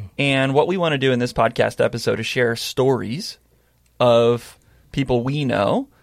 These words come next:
that are in quote unquote retirement and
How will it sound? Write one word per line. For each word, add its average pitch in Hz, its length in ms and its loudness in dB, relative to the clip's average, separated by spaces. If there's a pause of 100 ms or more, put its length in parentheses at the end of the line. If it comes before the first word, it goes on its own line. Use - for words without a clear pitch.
(400)
that 120 460 0 (800)
are 120 160 2
in 131 320 -2
quote 120 220 -2
unquote 110 300 -2
retirement 107 560 -6 (920)
and 127 840 -2